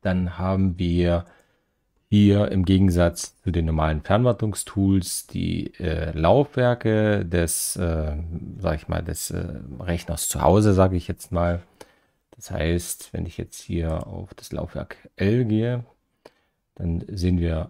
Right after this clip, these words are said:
im Prinzip die Ordner des Laufwerks. Kann man hier parallel auch nochmal anschauen.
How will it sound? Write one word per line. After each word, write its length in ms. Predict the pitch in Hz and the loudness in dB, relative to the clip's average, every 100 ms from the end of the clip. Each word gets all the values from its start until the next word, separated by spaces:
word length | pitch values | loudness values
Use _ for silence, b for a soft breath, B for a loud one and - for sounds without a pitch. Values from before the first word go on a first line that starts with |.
| _ - | _ -12
im 140 | 98 | -10
Prinzip 300 | 98 - - | -10 -12 -12
die 140 | - - | -8 0
Ordner 440 | 113 123 120 113 | 2 4 2 2
des 380 | 98 95 - - | 0 0 -4 -4
Laufwerks. 1120 | 107 90 98 - 95 92 - - - - - _ - - | 0 2 0 2 0 0 -4 -10 -10 -12 -18 _ -20 -18
Kann 160 | - | -16
man 80 | 98 | -12
hier 160 | 95 95 | -12 -14
parallel 680 | - - 80 85 87 92 - | -14 -8 -4 -2 -2 -4 -8
auch 240 | 90 - | -12 -12
nochmal 320 | 85 - - - | -16 -14 -14 -6
anschauen. 680 | 117 131 - 113 110 107 | -4 -4 0 0 0 -2